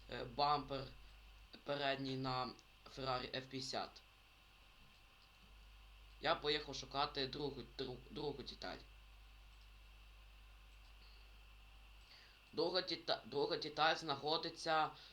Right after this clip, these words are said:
наверху здані. Ми її збираємо, це інтер'єр, салон. Ну, ну, можна, ну, як хочете, інтер'єр, салон.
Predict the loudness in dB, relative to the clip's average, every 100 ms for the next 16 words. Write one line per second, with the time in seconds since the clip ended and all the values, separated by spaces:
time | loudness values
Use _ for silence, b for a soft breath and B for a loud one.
0 | -6 2 2 2 -4 -4 -2 -2 -2 4
1 | 8 8 6 -2 -6 -14 -20 -20 -20 -20
2 | -20 -20 -20 -18 -18 -18 -18 -18 -18 -14
3 | -4 -2 -2 -4 0 4 8 8 8 2
4 | -4 0 2 2 0 B B -2 0 0
5 | -2 0 2 0 -2 0 4 4 2 -2
6 | -10 -18 -18 -18 -18 -18 B -18 -6 2
7 | 4 4 0 -4 -2 0 0 0 -2 0
8 | -2 B B B -10 -4 0 0 -2 4
9 | 4 4 -2 -4 -4 -4 -6 -6 -2 0
10 | 0 -2 -6 -4 0 0 0